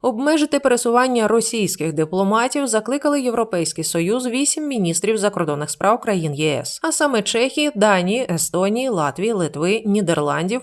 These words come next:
Польщі та Румунії. За їхніми словами, вільне пересування по всій шенгенській зоні полегшує зловмисну діяльність росіян.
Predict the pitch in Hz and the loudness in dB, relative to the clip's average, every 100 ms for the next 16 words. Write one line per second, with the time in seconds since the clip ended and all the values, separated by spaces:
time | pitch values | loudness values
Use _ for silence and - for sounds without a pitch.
0 | - 190 143 - 214 220 185 151 170 226 | -2 0 0 -4 -6 -2 -2 0 0 2
1 | 190 143 131 165 202 254 311 302 294 262 | 0 -2 -6 -4 2 4 4 0 -2 -2
2 | - 190 190 247 240 190 170 262 202 156 | 0 2 4 4 4 2 2 0 2 0
3 | 127 139 - 196 240 185 170 151 - 214 | -2 -4 0 2 4 2 -2 -4 -2 -2
4 | - 185 180 170 - 170 165 220 277 277 | 0 0 0 -2 -2 -4 0 2 2 0
5 | 269 294 277 294 302 320 294 220 226 202 | -2 -2 2 0 0 0 0 2 2 2
6 | 202 185 208 226 285 320 175 131 - - | 0 0 -2 -2 0 0 -2 -4 -10 -8
7 | - 160 - 151 143 135 | -2 -2 -2 -4 -4 -6